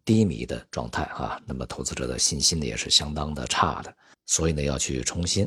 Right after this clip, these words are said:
振兴资本市场啊。在这里面呢，特别提到了一条，就是处理好市场与政府的关系，尊重市场规律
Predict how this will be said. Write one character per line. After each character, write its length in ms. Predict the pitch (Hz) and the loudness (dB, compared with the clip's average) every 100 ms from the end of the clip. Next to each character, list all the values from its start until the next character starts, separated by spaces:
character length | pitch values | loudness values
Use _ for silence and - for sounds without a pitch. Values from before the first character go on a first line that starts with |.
| 90 | 0
振 180 | 110 80 | -2 0
兴 240 | - 98 | 0 -2
资 140 | 110 - | -2 -4
本 160 | - | -4
市 140 | - - | -6 -6
场 160 | - | -8
啊。 260 | - - - | -6 -8 -8
在 160 | - 107 | 0 4
这 120 | 139 | 6
里 120 | 110 | 4
面 240 | 64 62 65 | -2 -6 -6
呢， 120 | 67 | -8
特 180 | - 78 | -4 -2
别 160 | 85 | 0
提 240 | 95 - 69 | -2 -4 0
到 240 | 95 71 | 2 2
了 180 | 60 - _ | -4 -10 _
一 80 | 87 | -12
条， 320 | - 73 60 | -8 -6 -6
就 100 | 64 | -4
是 240 | 67 65 58 | -4 -4 -4
处 140 | - 95 | 2 4
理 160 | 92 | 4
好 340 | 107 - 53 55 | 2 -2 -2 0
市 220 | - 95 | 2 2
场 200 | - 60 | 0 -4
与 120 | 73 | -2
政 200 | - 92 | 0 -2
府 100 | - | -2
的 80 | - | -6
关 180 | - 98 | -2 0
系， 160 | - - | -2 -4
尊 260 | - 90 92 | 0 0 2
重 160 | 87 | 0
市 140 | - - | 0 0
场 180 | - - | -2 -4
规 160 | 82 87 | -2 0
律 200 | 107 | 0